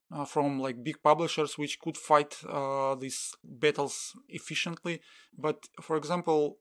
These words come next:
if you're an indie developer and you rely on the App Store as your, uh, probably, well, maybe not the only, but the biggest, uh, income source,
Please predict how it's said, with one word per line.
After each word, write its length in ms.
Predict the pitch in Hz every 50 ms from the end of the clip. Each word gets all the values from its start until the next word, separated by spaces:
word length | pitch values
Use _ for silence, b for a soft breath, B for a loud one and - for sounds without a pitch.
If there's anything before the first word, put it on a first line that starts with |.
| _ _
if 220 | - 180 185 - 180
you're 160 | 165 156 156
an 160 | 160 170 165
indie 140 | 151 156 131
developer 540 | 143 127 151 151 143 139 143 139 139 135 139
and 280 | - 143 139 143 139
you 440 | 139 127 139 151 156 156 151 - - _
rely 600 | - 143 147 151 151 151 165 170 175 156 147 - -
on 240 | 147 139 139 139
the 180 | 135 139 143 -
App 140 | 151 147 -
Store 420 | - - - 143 135 135 - -
as 240 | 151 139 131 131 135
your, 380 | 131 143 147 143 143 135 131 135
uh, 240 | 135 131 131 127 123 - _ _ _ _ _
probably, 460 | _ 139 143 139 143 131 135 135 135 - 202
well, 220 | - 170 165 139 131
maybe 260 | 139 156 147 131 139
not 360 | 127 139 143 151 - 151 147 -
the 120 | - 143
only, 280 | 147 185 214 202 151 131
but 240 | 120 139 - _
the 180 | 123 139 135 131 b b b b b b b -
biggest, 420 | 180 196 196 180 - - - -
uh, 440 | 156 151 147 139 139 139 139 139 -
income 300 | - 165 156 - 151 139
source, 400 | - - 151 135 131 117 - -